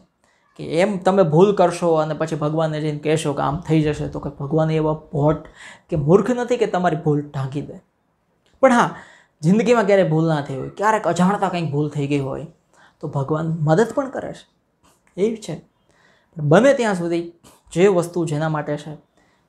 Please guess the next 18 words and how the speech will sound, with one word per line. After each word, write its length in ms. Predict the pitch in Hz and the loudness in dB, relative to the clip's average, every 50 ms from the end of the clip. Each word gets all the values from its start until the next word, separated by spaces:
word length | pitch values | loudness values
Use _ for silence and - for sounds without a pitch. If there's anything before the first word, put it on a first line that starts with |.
| _ _ _ _ | _ _ _ _
એ 320 | 165 165 156 - - 147 | -4 -2 -2 -2 -4 -4
જે 220 | 151 135 151 160 156 | -2 2 2 2 2
સમય 340 | 160 - 180 185 233 226 | 4 2 2 4 4 4
જેના 220 | 190 165 175 170 160 | 2 2 0 0 0
માટે 260 | 151 147 139 143 143 | -2 -4 -6 -8 -10
છે, 200 | - 156 160 - | -12 -14 -18 -14
એનામાં 600 | - 160 160 165 170 165 160 160 160 160 170 175 - _ - | -8 -6 -4 -4 -4 -4 -4 -4 -4 -6 -6 -10 -12 _ -4
એ 140 | 175 185 190 | 0 0 2
વસ્તુ 360 | 165 165 165 165 - 175 175 | 2 2 0 0 -2 -4 -4
ખાસ 400 | 175 175 - - 175 180 175 - | -4 -8 -4 -2 -2 -2 -2 -4
કરીને 280 | - 156 151 156 151 | -8 -8 -6 -6 -6
ઉપયોગ 300 | 147 147 147 185 165 - | -6 -6 -2 -2 -2 0
કરી 200 | - 156 156 151 | 0 -2 -2 -2
લેવી 220 | 135 127 131 131 127 | -2 -4 -8 -10 -8
બસ. 260 | 123 131 - - - - _ _ _ _ _ _ _ _ _ _ _ _ _ _ _ _ _ _ _ _ _ | -8 -8 -8 -8 -14 -18 _ _ _ _ _ _ _ _ _ _ _ _ _ _ _ _ _ _ _ _ _
ખોટું 320 | - - 262 285 285 302 214 | 2 4 4 4 4 2 2
ક્યારે 220 | 196 196 175 170 | 4 2 2 2
કરવું 560 | 165 - 151 151 143 143 143 147 160 160 160 | -2 -2 -6 -6 -6 -6 -6 -8 -8 -10 -16